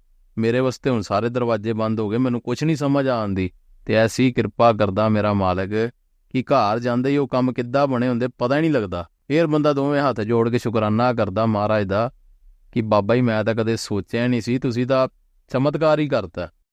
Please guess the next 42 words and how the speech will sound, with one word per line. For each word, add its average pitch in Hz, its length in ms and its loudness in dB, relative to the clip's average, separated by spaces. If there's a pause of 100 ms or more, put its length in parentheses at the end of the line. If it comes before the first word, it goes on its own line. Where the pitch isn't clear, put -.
(180)
ਐਸੀਆਂ 160 340 0
ਕਰਾਮਾਤਾਂ 139 540 0
ਹੁੰਦੀਆਂ 123 320 -2
ਜਿਨ੍ਹਾਂ 143 240 0
ਦੇ 143 80 0
ਮਨ 120 240 0
'ਚ 123 100 -8
ਸੱਚੀ 135 360 -6
ਭਗਤੀ 107 420 -4
ਹੈ 107 60 -4
ਨਾ, 135 100 -2
ਸੱਚੀ 143 400 -4
ਇਬਾਦਤ 143 400 0
ਹੈ, 101 120 -2 (320)
ਜਿਹੜੇ 131 200 0
ਪਰਵਾਹ 147 460 0
ਨਹੀਂ 170 120 0
ਕਰਦੇ 151 300 0
ਸਮੇਂ 135 320 -2
ਦੀ 143 100 -2
ਕਿ 151 80 -2
ਜਿੱਦਾਂ 131 300 0
ਦਾ 139 100 2
ਮਰਜ਼ੀ 120 340 0
ਵਕਤ 143 280 -2
ਆ 123 100 0
ਜਾਏ, 131 120 0
ਮੈਂ 135 160 2
ਆਪਣੇ 127 240 -2
ਗੁਰੂ 110 280 -4
ਦਾ 123 160 0
ਲੜ 107 240 -2
ਨਹੀਂ 113 240 0
ਛੱਡਣਾ। 107 420 -4 (720)
ਉਹਨਾਂ 131 240 2
ਦੀ 139 100 0
ਜ਼ਿੰਦਗੀ 117 400 0
'ਚ 127 80 -2
ਚਮਤਕਾਰ 120 600 0
ਰੋਜ਼ 131 280 0
ਵਾਪਰਦੇ 117 640 -2
ਆ 143 120 -2